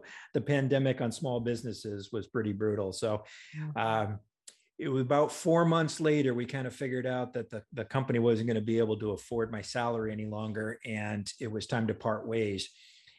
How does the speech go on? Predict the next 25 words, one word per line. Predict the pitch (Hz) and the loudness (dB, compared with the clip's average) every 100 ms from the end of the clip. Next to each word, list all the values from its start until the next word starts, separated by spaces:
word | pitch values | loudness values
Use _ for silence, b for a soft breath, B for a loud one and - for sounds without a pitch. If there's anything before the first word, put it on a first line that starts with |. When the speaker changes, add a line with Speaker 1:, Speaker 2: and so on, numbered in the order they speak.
| B - | B -4
Speaker 1:
And | 113 113 120 | -2 0 0
I | 131 | 2
decided | 139 135 160 156 | 4 4 6 4
at | |
that | 147 160 170 | 4 0 0
point | 143 139 135 | -2 -2 -2
that, | 131 | -4
uh, | 127 127 123 | 0 -2 -2
I, | 135 135 117 | -8 -10 -10
I, | 117 113 - _ _ _ _ _ | -10 -12 -16 _ _ _ _ _
you | - 120 | -10 -8
know, | 120 123 147 - _ - | -6 -10 -14 -18 _ -4
didn't | 139 151 | 0 4
really | 156 170 | 6 6
want | 147 180 | 6 4
a | |
job. | 113 117 160 214 - - | 4 2 2 -2 -6 -14
<laughs> | |
So | - - 135 - - 240 - B B B 151 B | -10 -4 -4 -4 0 0 0 B B B -10 B
I | 117 123 127 127 127 - _ | 0 2 4 4 2 -2 _
started | - - 123 127 131 | -12 0 2 2 2
my | 135 147 | 2 2
own | 175 160 127 | 2 0 0
gig. | 110 107 107 104 - | -2 -2 -2 -6 -8
I, | 117 120 | -4 -4